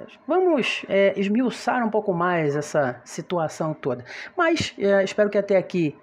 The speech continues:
tenha sido possível pra vocês aí, é, ver um pouco mais, ter uma, um panorama um pouco mais, né, claro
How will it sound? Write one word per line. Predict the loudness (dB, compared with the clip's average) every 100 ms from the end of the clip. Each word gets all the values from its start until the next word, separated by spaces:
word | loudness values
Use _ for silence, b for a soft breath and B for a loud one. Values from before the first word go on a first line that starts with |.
| -6
tenha | -4 -2
sido | -4
possível | -6 -6 -4 -4
pra | -2 -2
vocês | -4 -2 -2 0
aí, | 0 0 -2 B B B
é, | 0 4 4 4 0 -6 -20 -20 -18 -10 2
ver | 4 6
um | 4
pouco | 2 0 2
mais, | 4 4 4 2 0 -6 -8
ter | 2 4
uma, | 4 4
um | 2
panorama | 0 2 2 2 2 2 2
um | 0
pouco | -2 -2 0
mais, | 2 4 2 0 -6 -6
né, | -4 -2 0 -2 0 -2 -4 -14 -20 -20 -20 -20 -8
claro | 0 2 4 2 0 -4